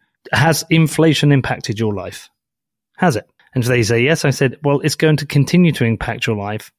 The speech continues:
for the next decade at least. I'm not telling you to buy Bitcoin, but I encourage you to learn about it." And there's so many resources out there. I've made some good podcasts. There's some great books.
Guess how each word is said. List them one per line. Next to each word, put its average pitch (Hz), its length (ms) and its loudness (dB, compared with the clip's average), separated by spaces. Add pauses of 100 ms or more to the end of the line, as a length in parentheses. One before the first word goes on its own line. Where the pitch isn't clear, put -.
(160)
for - 120 -4
the 117 100 2
next 113 300 -2 (180)
decade 104 420 -4
at 101 120 -6
least. 107 440 -6 (1040)
I'm 131 120 2
not 165 140 2
telling 170 180 2
you 151 60 2
to 143 80 0
buy 113 220 0
Bitcoin, 98 440 -6
but 120 120 -2
I 123 100 2
encourage 123 640 0
you 117 140 2
to 107 120 -4
learn 98 280 -4
about 92 280 -10
it." 90 100 -14 (460)
And 123 80 2
there's 123 160 2
so - 220 0
many 175 160 4
resources 131 460 2
out 120 180 0
there. 117 260 0
I've 170 200 2
made 170 200 4
some 165 140 4
good 156 160 0
podcasts. 156 680 0 (380)
There's 127 180 0
some 123 120 -2
great 151 260 2
books. 120 420 0